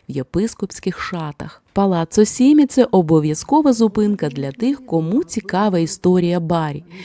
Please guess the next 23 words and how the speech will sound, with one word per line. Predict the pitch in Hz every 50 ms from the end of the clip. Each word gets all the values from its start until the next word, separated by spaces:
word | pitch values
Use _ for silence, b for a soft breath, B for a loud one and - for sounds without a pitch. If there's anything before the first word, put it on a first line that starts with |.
| B B B
Вхід | - - 208 226 311 - 240
до | 233 240
музею | 220 208 190 165 170 170 156 156 156
безплатний. | 160 175 269 - - - 208 202 202 196 185 _ - 175 180 - B B B B B
Якщо | 180 196 208 - - - 294
двері | 277 - 247 294 277 240 202 180 180
виявляться | 175 196 214 196 170 156 156 151 151 - - 214
зачиненими, | 220 240 277 - - - 294 320 311 294 269 262 240 226 226
просто | 220 - 185 185 202 233 294 381 370 - - 254 226
натисніть | 196 170 170 - - 226 247 285 269 - 226 208 196 -
на | 202 208
дзвінок, | 196 180 180 202 202 190 190 180 175 170 - _ B B B B B
і | 185 185
вам | 175 196 285 415 427 330
відчинить | 269 247 - - - 269 302 269 233 214 - 165
вічливий | 160 170 196 240 320 - - - 220 208 185 175
працівник | - - 156 151 - - 151 147 147 160 202 226 - -
музею. | 190 185 165 147 160 160 156 151 147 151 160 - - -
Неспішна | 156 180 226 240 - - - 226 196 - - 165 160
прогулянка | 156 - 190 202 196 208 202 180 165 165 165 - - 170
вуличками | 165 170 202 202 170 156 - - - 156 151 156
старого | 156 - - 170 175 185 196 202 220
Барі | 202 208 254 294 311 320 330